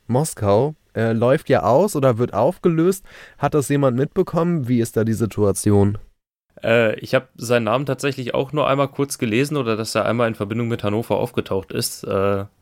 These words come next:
Speaker 2: hab mich ehrlich gesagt gefragt, wie viel da dran ist und wie sinnvoll das wäre, aber ich hab davon auf jeden Fall auch mitbekommen.
Speaker 1: Ich persönlich halte es ja für sehr sinnvoll aus dem einfachen Grund, dass wir nur einen Linksverteidiger haben.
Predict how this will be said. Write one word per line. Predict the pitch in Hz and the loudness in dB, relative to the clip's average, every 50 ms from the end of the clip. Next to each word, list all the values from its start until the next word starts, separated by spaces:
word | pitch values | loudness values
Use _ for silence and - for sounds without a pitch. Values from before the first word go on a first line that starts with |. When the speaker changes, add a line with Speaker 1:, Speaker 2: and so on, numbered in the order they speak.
| _ _ _ - | _ _ _ -10
Speaker 2:
hab | - 107 - - | -10 -8 -6 -6
mich | 120 110 | -6 -2
ehrlich | 117 117 113 117 - | -2 -2 -2 -2 -4
gesagt | - - 107 113 107 - | -6 -4 -4 -4 -4 -4
gefragt, | - 110 - - - 117 110 - - | -8 -14 -8 -4 -2 -2 -2 -2 -6
wie | 107 107 107 | -8 -8 -6
viel | - - 127 | -4 -2 0
da | 113 113 107 | 2 2 0
dran | 101 - 104 120 135 | 0 0 0 0 0
ist | 147 139 - 127 | -2 -4 -4 -6
und | 117 110 107 - | -6 -6 -6 -6
wie | 110 110 | -6 -4
sinnvoll | 95 101 110 127 127 - 131 113 95 | -2 -2 -4 -4 -4 -2 -2 -2 -2
das | 95 95 - | -2 -4 -4
wäre, | 104 104 104 110 123 131 135 - | -2 -2 0 0 0 0 0 0
aber | - 104 101 104 104 104 104 110 | -2 -2 -2 0 0 0 0 -2
ich | - 110 - - - - | -4 -8 -12 -10 -6 -4
hab | 110 - - | -4 -2 0
davon | 123 113 - - 113 110 | -2 -2 0 0 0 0
auf | 104 101 | 0 -2
jeden | 113 107 | -2 -4
Fall | - - | -2 -2
auch | 107 101 | -2 0
mitbekommen. | 107 104 - 101 - - 92 90 - - _ _ _ _ _ _ _ _ _ _ _ _ - | -2 -2 -2 -2 -2 0 -2 -2 -4 -8 _ _ _ _ _ _ _ _ _ _ _ _ 0
Speaker 1:
Ich | - 220 226 - | 2 2 2 4
persönlich | - 294 254 196 147 160 170 190 196 185 175 165 - 135 | 4 4 4 6 6 6 6 6 6 4 2 2 0 0
halte | 127 131 156 175 208 | 0 0 0 0 0
es | 185 165 | -2 0
ja | 170 151 151 147 | 2 2 2 2
für | - 151 147 143 | 2 0 0 0
sehr | 127 120 139 156 170 175 170 | 2 2 2 4 4 4 2
sinnvoll | 160 143 160 165 180 180 - - 147 143 135 131 | 2 2 0 0 0 -2 -2 0 2 2 2 2
aus | 110 120 131 - | 2 0 -2 -2
dem | - 139 127 | -2 -2 -2
einfachen | 110 127 143 143 156 139 147 143 131 | -2 -2 -2 -4 -4 -4 -4 -2 0
Grund, | 120 127 135 147 143 - | 2 2 2 2 0 0
dass | 127 127 - | -2 0 0
wir | 127 131 131 | 0 0 2
nur | 127 127 120 - | 2 2 2 2
einen | 117 139 139 131 | 2 2 4 4
Linksverteidiger | 117 120 127 147 147 - - 107 98 - - 95 98 104 98 101 98 95 | 2 2 0 -2 -2 -2 -2 -2 -2 -2 -2 -4 -4 -2 -2 -2 -2 -2
haben. | 95 95 95 95 107 123 139 | 0 -2 -2 0 -2 -2 -4